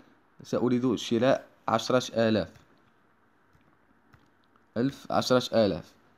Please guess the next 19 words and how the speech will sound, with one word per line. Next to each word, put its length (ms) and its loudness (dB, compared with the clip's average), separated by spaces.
عشرة 560 0
آلاف 440 2
وحدة 440 0
لاند 320 0
سأشتريها 760 0
بثمن، 580 0
آه، 460 0
نصف 380 -2
إيثريوم. 540 0
مثلا 460 0
أريد 220 2
شراء 440 0
مائة 260 -2
ألف، 260 -2
سأشتريها 840 2
بأربعة 760 2
إيثريوم 440 -2
فاصلة 380 2
تسعة، 380 -8